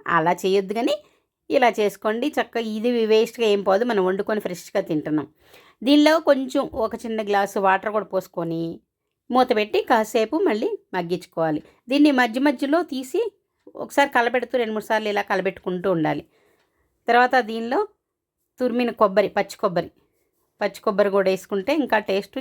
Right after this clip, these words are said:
చాలా బాగుంటుంది. పచ్చి కొబ్బరి వేసుకొని ఇందులో మనకు అది తగినంత కారము, కొంచెం గరం మసాలా వేసుకొని దీన్ని బాగా కలుపుకోవాలి. Almost ఉడికిపోయింది. లాస్ట్లో ఇవి వేసుకుంటున్నాం అనమాట.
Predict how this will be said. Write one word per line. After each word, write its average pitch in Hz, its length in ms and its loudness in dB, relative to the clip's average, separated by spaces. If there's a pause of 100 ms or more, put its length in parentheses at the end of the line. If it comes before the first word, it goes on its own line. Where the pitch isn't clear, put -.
(120)
చాలా 180 180 2
బాగుంటుంది. 165 460 -2 (440)
పచ్చి - 180 -2
కొబ్బరి 214 280 2
వేసుకొని 226 400 0 (380)
ఇందులో 220 360 2
మనకు 202 240 0
అది 190 100 0
తగినంత 196 580 0
కారము, 180 600 0 (280)
కొంచెం 240 360 -8 (100)
గరం 196 220 0
మసాలా 190 320 -2
వేసుకొని 202 480 -2 (580)
దీన్ని 269 300 2
బాగా 214 380 4
కలుపుకోవాలి. 165 640 -6 (840)
Almost 220 500 0
ఉడికిపోయింది. 214 640 -2 (720)
లాస్ట్లో 214 540 0 (840)
ఇవి 220 160 0
వేసుకుంటున్నాం 180 500 -2
అనమాట. 147 320 -2